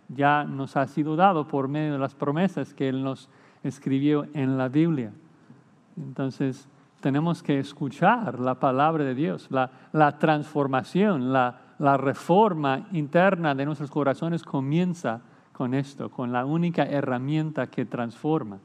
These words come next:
la única herramienta que Dios usa para santificarnos, la palabra de Dios. Un día que no lees la Biblia es un día perdido,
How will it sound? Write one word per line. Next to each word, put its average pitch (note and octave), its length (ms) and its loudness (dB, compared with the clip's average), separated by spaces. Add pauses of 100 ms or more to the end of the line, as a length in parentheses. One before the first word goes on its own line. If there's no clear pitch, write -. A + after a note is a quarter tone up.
(300)
la C3+ 100 0
única D#3+ 280 0
herramienta C#3 500 0
que B2+ 180 -4
Dios D#3 320 -2
usa D#3+ 400 -2
para B2 300 -2
santificarnos, B2 1080 -4 (380)
la B2+ 140 -4
palabra C3 640 0 (280)
de B2+ 140 -4
Dios. C3+ 320 0 (1300)
Un D#3 180 0
día E3+ 300 2
que C#3 160 0
no D#3 320 0
lees E3 520 0
la C3+ 200 2
Biblia D#3 260 0
es C#3+ 140 -4
un D#3 100 -2
día E3 200 0
perdido, C#3 600 -2